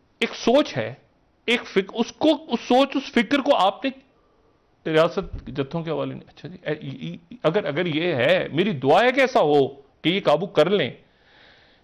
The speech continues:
लेकिन ये होता नहीं है, ऐसे होता नहीं है।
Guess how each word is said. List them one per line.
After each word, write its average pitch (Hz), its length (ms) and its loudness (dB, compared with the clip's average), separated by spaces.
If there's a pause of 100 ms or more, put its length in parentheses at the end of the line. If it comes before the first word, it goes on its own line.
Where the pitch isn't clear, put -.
(300)
लेकिन 302 500 0 (720)
ये 214 260 2
होता 180 400 2
नहीं 156 340 0
है, 90 360 -14 (1400)
ऐसे 196 220 -2
होता 170 360 0
नहीं 143 300 -2
है। 92 220 -12